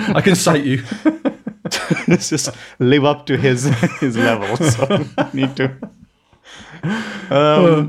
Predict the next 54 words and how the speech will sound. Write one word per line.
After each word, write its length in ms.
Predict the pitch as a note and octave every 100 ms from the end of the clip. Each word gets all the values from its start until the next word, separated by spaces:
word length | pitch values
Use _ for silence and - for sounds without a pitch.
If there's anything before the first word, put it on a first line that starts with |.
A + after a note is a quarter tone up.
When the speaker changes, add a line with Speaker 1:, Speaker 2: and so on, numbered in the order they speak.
| - E3+
Speaker 1:
I've 100 | C#3
got 80 | C#3+
Speaker 2:
so 340 | F#3 F#3 F3+ D#3+
Speaker 1:
three 260 | D#3 D3+
pages 440 | A#2 D3 C#3+ C3+ B2
of 60 |
an 60 | B2
application 640 | B2 A#2+ - C3 B2 C3+
and 80 | A#2
a 40 | A2+
small 300 | A2+ A#2+ A#2
C 220 | A#2 A#2
L 100 | G#2+
I 140 | G#2+
application 580 | G#2 G#2+ G#2 A2 G2+ G#2+
working. 420 | G#2 G#2+ G#2 G2+
So, 240 | G2 - G2+
you 120 | G#2+
know, 140 | G#2
<laughs> 400 | G#2+ C3 A2+ - B2 A#3 B3 F#3
not 160 | A3+ D4
exactly 520 | C4 G#3+ G#3 A3 A3 G3+
Speaker 2:
Nice. 80 |
Speaker 1:
a 20 | D3
guru 300 | E3+ D#3+ C#3+
yet, 320 | C3 A#2 A2+
but, 220 | A2+ B2+ C#3
you 80 |
know. 300 | C3+ A2 G2+ G2
<laughs> 60 | - - - - - - A#2 - - -
Speaker 2:
Once, 240 | B2+ F3 A3
once 220 | D3+ F#3+
you 80 | G#3
finish 300 | G3 F#3 E3+
another 300 | E3 E3 E3
to-do, 340 | D3 C3 D3
we 140 | A#2+
are 80 | A#2+
done. 360 | G#2+ G2+ A2 G#3
Speaker 1:
<laughs> 40 |
Yeah, 200 | F#3 B2
that's 260 | A#2+ A2+ -
right. 180 | A2+ A#2
Speaker 2:
Okay, 200 | - G#2+
that's, 220 | B2 C3
that's 240 | A2+ C#3+ -
the 80 | C3
standard 420 | - C3+ C3+ A2
of, 240 | A2 -
uh, 220 | A2+ G#2+
Speaker 1:
No, 140 | G#2+ B2
Speaker 2:
things. 100 | B2
Speaker 1:
but 120 | B2
it, 180 | A#2+